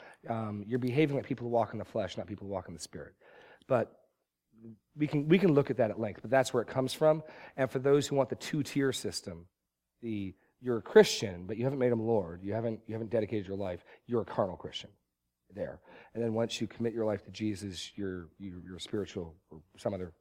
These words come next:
term, Christian. <coughs> But I've heard plenty of gospel, or I've heard plenty of presentations like that. I was part of a prison ministry where the guy speaking said, "Now, I know most of you guys a few weeks ago became Christians. Now I want you to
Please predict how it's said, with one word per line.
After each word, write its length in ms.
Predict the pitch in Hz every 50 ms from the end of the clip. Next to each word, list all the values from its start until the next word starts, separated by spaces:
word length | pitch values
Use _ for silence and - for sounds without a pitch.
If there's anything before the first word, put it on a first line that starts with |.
| _ -
term, 220 | 104 92 82 80 - _ _ _
Christian. 360 | _ 104 90 - - 82 80 - _ - - - - - _ _
<coughs> 80 | - - - - - - - - _ _ _ -
But 100 | - 175
I've 140 | 202 214 -
heard 160 | 202 190 151
plenty 200 | - 180 180 175
of 60 | 147 135
gospel, 460 | 143 135 139 - 135 113 107 104 -
or 160 | 135 120 - - - - - - - - _
I've 100 | 135 139
heard 140 | 139 160 135
plenty 300 | - - 151 147 143 135
of 80 | 120 -
presentations 680 | - 123 110 110 101 - 120 113 101 - 95 82 -
like 220 | 101 104 110 107 -
that. 120 | 101 90 90
I 40 |
was 120 | 87 90 -
part 220 | - - 110 101
of 60 | 92
a 40 | 87
prison 340 | - - 117 113 101 117 104
ministry 400 | 95 95 90 85 - - - 92
where 80 | 90 85
the 60 | 90
guy 180 | 98 98 95
speaking 480 | 90 - - 107 101 92 104 92 87 85
said, 220 | - - 90 90
"Now, 80 | 92 90
I 100 | 95 107
know 220 | 135 170 175 165
most 320 | 151 151 160 156 - - 135
of 80 | 127
you 100 | 135 131
guys 260 | 123 127 123 123 120 104
a 60 | 98
few 140 | - 131 123
weeks 240 | 113 107 - -
ago 280 | 127 120 107 104 101 98
became 320 | 92 101 98 - 120 107
Christians. 460 | 92 - 123 110 - - 98 87 80 110
Now 180 | 110 117 131 123
I 40 |
want 240 | 117 113 113 110 92
you 60 | 107
to 100 | 101 90